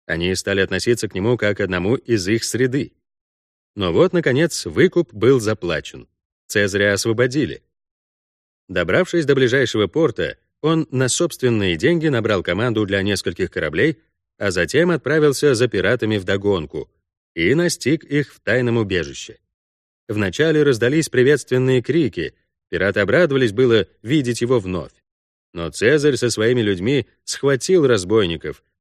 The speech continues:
отнял полученный ими выкуп, а затем исполнил своё обещание, приказав их распять. Впоследствии многим пришлось познакомиться, к восторгу своему или ужасу, как воюет Цезарь.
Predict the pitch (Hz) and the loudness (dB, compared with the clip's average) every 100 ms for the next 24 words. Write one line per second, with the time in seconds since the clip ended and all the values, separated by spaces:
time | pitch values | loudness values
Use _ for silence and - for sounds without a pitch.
0 | _ - 170 170 123 113 110 123 127 - | _ -2 0 0 0 -2 0 2 2 0
1 | 113 107 107 127 113 95 147 180 135 - | -2 -2 -4 -2 -2 0 0 2 0 0
2 | _ _ _ 117 101 98 - 175 165 147 | _ _ _ -4 0 0 0 0 2 0
3 | - 151 160 151 143 123 117 110 90 - | 2 2 4 2 0 0 0 0 -2 -4
4 | 143 135 107 78 - _ 180 175 156 98 | -2 -2 -2 -4 -10 _ 0 2 2 0
5 | 110 135 - - 117 98 95 87 - 76 | 0 0 -4 -6 -4 -2 -2 -4 -4 -10
6 | - - _ _ _ _ _ _ _ _ | -12 -20 _ _ _ _ _ _ _ _
7 | _ _ _ _ _ - 90 - 120 165 | _ _ _ _ _ -6 -4 0 0 0
8 | - 143 143 113 113 180 147 143 131 120 | -2 0 0 2 2 2 2 0 0 0
9 | 127 123 117 101 95 135 135 87 - 82 | 0 0 -2 -2 -2 0 0 -2 -4 -6
10 | 73 _ _ _ 113 110 - 95 147 151 | -8 _ _ _ -2 0 0 2 2 2
11 | 139 135 123 110 80 78 85 151 139 - | 2 2 4 2 0 -2 0 0 0 0
12 | 123 - _ _ _ _ 104 147 127 123 | 0 -2 _ _ _ _ -2 0 2 2
13 | 107 101 101 87 - 82 69 - | 2 2 0 0 -4 -6 -6 -12